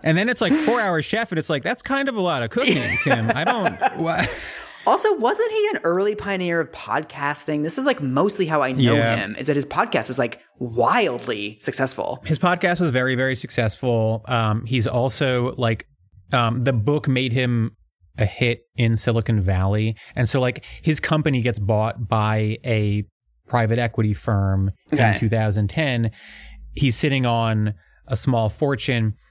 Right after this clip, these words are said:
Speaker 1: and becomes a seed investor and has, like, struck it huge with
Speaker 2: Yeah.
Speaker 1: various massive companies. He's now extraordinarily wealthy.
Speaker 2: Hmm.
Speaker 1: And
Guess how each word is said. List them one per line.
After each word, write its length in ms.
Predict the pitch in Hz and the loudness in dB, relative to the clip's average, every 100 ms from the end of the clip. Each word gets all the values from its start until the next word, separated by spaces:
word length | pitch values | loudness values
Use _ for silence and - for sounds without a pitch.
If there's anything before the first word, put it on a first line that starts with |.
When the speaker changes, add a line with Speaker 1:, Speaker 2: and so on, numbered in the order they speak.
| - | -4
Speaker 1:
and 320 | 120 117 113 | -2 0 2
becomes 360 | 107 - 117 107 | 0 0 0 0
a 60 | |
seed 280 | 101 - 131 | -2 -2 0
investor 680 | 113 107 107 101 131 107 107 | 0 0 -2 -2 -2 0 0
and 160 | - 117 | -2 0
has, 260 | 107 104 95 | 0 0 0
like, 220 | 113 92 _ | -2 -4 _
struck 480 | - - - 147 110 | -10 -8 -2 0 2
it 140 | 113 110 | -2 -4
huge 680 | - 120 110 104 101 - - | -2 2 2 2 0 -4 -2
with 180 | 120 101 | 0 2
Speaker 2:
Yeah. 140 | - | 2
Speaker 1:
various 600 | 104 107 104 101 101 - | 2 0 0 0 0 0
massive 520 | 107 101 101 - 98 | 0 0 -2 -2 -4
companies. 600 | - 104 95 101 98 95 - | -2 -2 0 0 0 -2 -2
He's 400 | 131 113 - - - - | -2 0 -2 -10 -20 -8
now 600 | - 127 117 110 113 104 - _ _ _ - | 0 0 2 2 2 0 -4 _ _ _ -4
extraordinarily 1000 | 147 - - 156 135 110 98 107 131 135 | -2 -2 -2 0 2 2 2 0 0 -2
wealthy. 720 | 131 135 135 117 143 135 127 120 - - | -2 -2 -2 -2 -2 0 -2 -4 -12 -2
Speaker 2:
Hmm. 240 | 185 156 131 | 2 4 4
Speaker 1:
And 180 | 175 | 2